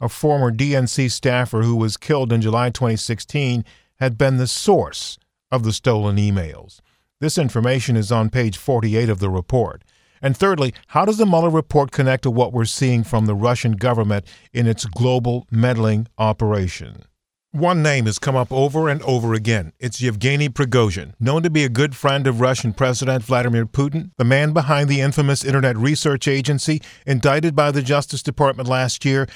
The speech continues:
His name shows up in the Mueller report. But what's more interesting is something called the back office. It's a secret global interference campaign. It doesn't show up in the Mueller report, but there's other reporting and information suggesting Prigozhin is the man behind it.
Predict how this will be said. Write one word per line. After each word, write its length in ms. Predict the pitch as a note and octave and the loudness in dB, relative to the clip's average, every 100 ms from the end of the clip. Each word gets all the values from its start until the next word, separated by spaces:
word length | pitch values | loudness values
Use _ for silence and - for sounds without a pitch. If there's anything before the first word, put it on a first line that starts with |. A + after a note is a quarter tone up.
| - - | -8 0
His 200 | F#3 F3 | 2 2
name 260 | F3+ F3+ | 2 2
shows 360 | - F3 E3+ D3 | 2 2 2 2
up 160 | D3+ | 0
in 60 | D#3 | 0
the 100 | D3+ | 0
Mueller 280 | E3+ F3 C3 | 2 2 2
report. 500 | A2 A#2+ G#2 - - - - | 0 0 -4 -6 -16 -14 -6
But 100 | A#2+ | 0
what's 220 | C#3 - | 0 0
more 200 | D3 D3+ | -2 0
interesting 480 | F3 C#3+ - C#3 B2+ | -2 -2 0 0 0
is 120 | A2+ | 0
something 380 | - C#3 C#3 B2+ | 0 0 0 0
called 280 | C#3+ C#3 A#2 | 2 2 0
the 100 | G2 | 0
back 360 | G#2+ B2+ B2+ | 0 0 2
office. 480 | C3+ C3 - - - - _ _ | 0 0 -4 -12 -16 -20 _ _
It's 200 | C#3 - | -6 -2
a 60 | B2+ | -2
secret 440 | - E3 D#3 E3 | 0 0 0 -2
global 460 | B2 C#3+ D#3 D#3 A#2+ | 0 0 2 0 0
interference 680 | D3 D3 - F3+ C3+ A2 | 0 -2 0 2 2 0
campaign. 580 | - A2+ G2 A2+ F2 C#2+ - | 0 0 0 -2 -4 -8 -10
It 140 | G2 | -2
doesn't 260 | B2 C3+ D#3 | 0 0 -2
show 300 | - E3 E3 | -2 0 2
up 160 | - | 0
in 80 | D#3 | 0
the 60 | D#3 | 2
Mueller 260 | D#3 C#3+ | 2 2
report, 480 | A2 G#2+ A#2 G#2+ G2+ - _ A#2+ | 0 0 -2 -2 -4 -12 _ -4
but 100 | A2+ | -2
there's 300 | B2 A#2+ - | 0 -2 -2
other 240 | D3+ E3+ F3 | -2 0 0
reporting 560 | D#3+ - D3+ C#3+ C#3+ | -2 0 0 2 0
and 180 | C3+ C3 | 0 -2
information 800 | D3 D3+ - C#3 D3+ D#3 - A#2 | -2 -2 0 0 0 -2 -2 -4
suggesting 640 | A#2 C#3 A2 D3 D3 C3 A2+ | -4 -4 -2 -2 -2 -4 -4
Prigozhin 640 | B2 A2+ D3+ C#3+ A2+ A2+ | -4 -2 0 0 0 0
is 120 | G#2+ | 0
the 120 | A#2 | -2
man 320 | B2 C3+ A2+ | -2 0 0
behind 420 | A#2+ A2 A#2 F2 | 0 -2 -2 -2
it. 120 | C#2+ | -8